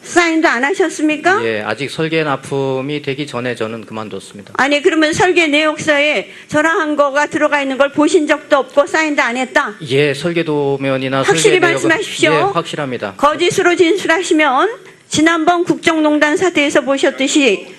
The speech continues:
Speaker 1: 처벌받을 수 있음을 강조합니다.
Speaker 2: 예.
Speaker 1: 특정 장비 설치하라고 지시했습니까? 안 했습니까? 했더니 안 했다고 그러셨습니다.
Speaker 2: 예.
Speaker 1: 설계 내역서에 특정 제품 명시되어 있는 것도 그럼 알았습니까? 몰랐습니까?
Speaker 2: 몰랐습니다. 아직.
Speaker 1: 몰랐어요?
Speaker 2: 예, 아직.
Speaker 1: 네.
Speaker 2: 예.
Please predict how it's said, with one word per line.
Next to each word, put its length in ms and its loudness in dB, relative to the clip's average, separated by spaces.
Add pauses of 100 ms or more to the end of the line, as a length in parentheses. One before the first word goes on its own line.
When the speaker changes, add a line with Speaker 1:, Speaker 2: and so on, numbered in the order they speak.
Speaker 1:
처벌받을 760 2
수 140 -2
있음을 560 0 (160)
강조합니다. 720 2 (220)
Speaker 2:
예. 180 -12 (160)
Speaker 1:
특정 340 2
장비 300 2
설치하라고 680 2
지시했습니까? 760 0
안 120 -2
했습니까? 440 2
했더니 340 -2
안 180 0
했다고 300 0
그러셨습니다. 960 2
Speaker 2:
예. 200 -6 (300)
Speaker 1:
설계 400 2
내역서에 560 0
특정 340 -2
제품 420 0
명시되어 540 0
있는 220 -2
것도 240 2
그럼 300 0
알았습니까? 560 0
몰랐습니까? 720 0 (180)
Speaker 2:
몰랐습니다. 540 -4
아직. 160 -2
Speaker 1:
몰랐어요? 600 2
Speaker 2:
예, 60 -6
아직. 140 0
Speaker 1:
네. 320 0
Speaker 2:
예. 180 -10